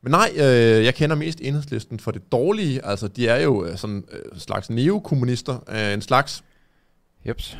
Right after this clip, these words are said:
Speaker 1: Og, øh, og hvis de fik halvfems mandater, så ville Danmark sådan, øh, blive som Venezuela-agtigt, øh, tror jeg. Så det ville blive et hæsligt, hæsligt sted, hvis de her mennesker havde halvfems mandater, men derfor kan de jo godt have ret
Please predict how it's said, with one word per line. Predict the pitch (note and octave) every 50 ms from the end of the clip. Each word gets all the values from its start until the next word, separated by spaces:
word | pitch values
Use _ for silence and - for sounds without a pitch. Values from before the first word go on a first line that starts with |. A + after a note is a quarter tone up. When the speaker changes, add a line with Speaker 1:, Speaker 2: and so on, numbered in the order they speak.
| -
Speaker 1:
Og, | - C3 B2 A2+ A2+ A2 A2
øh, | G#2+ G#2+ -
og | G#2+ G#2+
hvis | G#2 C3+ C#3+ C#3+
de | - D#3 D3
fik | C3 - D3+ D3 D3
halvfems | - C3+ A2+ C#3+ C#3 C3+ - -
mandater, | A#2 A2 A#2 D3 E3 - E3+ D#3+ E3 - - _ _ _ _ _
så | - C3+
ville | B2+ G#2+
Danmark | F#2+ G#2+ A2 A#2 B2+ B2+ A#2
sådan, | - - G#2+ G#2+ G2 A2+ G#2+
øh, | G#2 G2 G2+ G2+ G2 F#2+ G2 - G2 F#2
blive | - A2 A2
som | G#2 - G#2+ G2 F#2
Venezuela-agtigt, | G2+ G2 G2 - G#2+ G2 G2+ G2+ G#2+ A2 G#2+ G#2 G2 _ - E2 F#2+ G2 - G#2 F#2+ - - - _ _ _ -
øh, | G#2 G2+ G2 G2 F#2+ F#2+ F#2+ F#2 F#2+
tror | - - - G#2+ G#2+
jeg. | G2+ G2+ G2 G2
Så | - G2+
det | G2 F#2+ - _ _ -
ville | C3 C#3+ C#3
blive | C#3 B2+ A#2 A#2
et | G#2+
hæsligt, | A2+ G2+ - F3+ G3+ - - D#3+ -
hæsligt | D#3 D#3 - D3+ C#3
sted, | - F3+ F#3 G3 G3 - - - - -
hvis | - B2
de | - D3+
her | D3
mennesker | B2 A#2+ C3 C#3+ - C#3+
havde | B2 B2+ B2+
halvfems | A#2+ G#2+ C3 D3 D3+ -
mandater, | - B2+ A2 D3+ F3 F3+ F3 D#3+ E3
men | - A#2+ A2 - _ _ -
derfor | E3+ - - D3 - B2+ A#2+ B2+ - _ - - - _ _ _ -
kan | - C3 A2 G2+
de | G#2+
jo | G2+ -
godt | A#2 A2 A#2 -
have | - A2+ - G2+
ret | G2+ A2+ - -